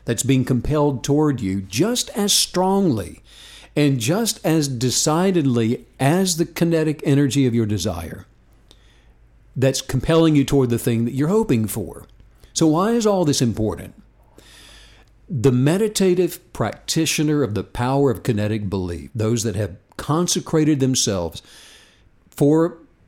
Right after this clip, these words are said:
kinetic belief, are essentially anointed within the practical expression of their faith. And they develop the ability to hold their desires, their thoughtful imaginations, with the belief that, you know what, all is well.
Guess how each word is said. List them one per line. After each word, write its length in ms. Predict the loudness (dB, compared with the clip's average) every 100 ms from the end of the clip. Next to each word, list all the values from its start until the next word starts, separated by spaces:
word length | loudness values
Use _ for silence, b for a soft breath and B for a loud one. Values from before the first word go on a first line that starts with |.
| _ -18 -2
kinetic 400 | 0 2 0 -2
belief, 420 | -2 -4 -8 -8 -2
are 220 | 0 0
essentially 640 | 0 0 0 0 0 0 -2
anointed 760 | -2 0 2 2 2 0 0
within 300 | 0 0 -2
the 80 | -4
practical 580 | -4 -4 -4 -4 -4 -4
expression 460 | -4 -6 -6 -4
of 40 | -2
their 120 | -2
faith. 400 | -2 -4 -6 -14 B B B B -2
And 160 | 0
they 120 | 2 0
develop 460 | 0 0 0 0
the 80 | 0
ability 480 | 2 2 2 0 -2 B _
to 80 | -4
hold 300 | 2 2 4
their 80 | 2
desires, 600 | 2 0 0 -4 -8 -8
their 180 | -4 -4
thoughtful 540 | -2 -2 -2 -2 0
imaginations, 800 | 0 -2 -2 -2 -4 -6 -10 -8
with 160 | -6 -6
the 60 | -6
belief 520 | -4 -2 0 0 -2
that, 260 | -4 -4
you 120 | -4 -2
know 100 | -2
what, 260 | -4 -6 -6
all 340 | -2 0 0
is 180 | 0 -2
well. 440 | -4 -4 -10 -14